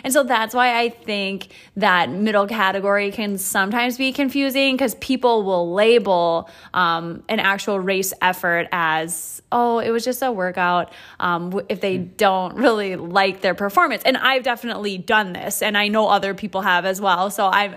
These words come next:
Speaker 1: I'm, I'm guilty of doing this, um, 'cause even just last weekend, I ran a five K and I only ran, like,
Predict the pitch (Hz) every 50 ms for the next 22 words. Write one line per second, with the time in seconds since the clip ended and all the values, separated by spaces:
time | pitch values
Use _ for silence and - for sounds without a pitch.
0 | - - 208 214 220 220 220 220 220 214 214 214 - - 196 202 202 202 208 208
1 | 208 202 214 214 208 208 202 196 190 220 240 254 254 240 240 240 247 240 - -
2 | - - - - - - 196 208 202 196 196 190 190 185 185 180 190 202 - 277
3 | 240 214 190 185 190 - - - 311 320 311 277 254 247 247 247 - - - -
4 | - - _ - - 247 240 240 240 - 349 349 311 247 220 226 226 226 - -
5 | 185 202 202 196 196 202 202 202 190 202 196 202 196 196 190 190 196 190 - -
6 | 202 - - 226 240 262 262 254 - - 202 185 185 190 190 202 214 214 208 208
7 | 214 214 208 202 202 196 196 196 190 180 175 - -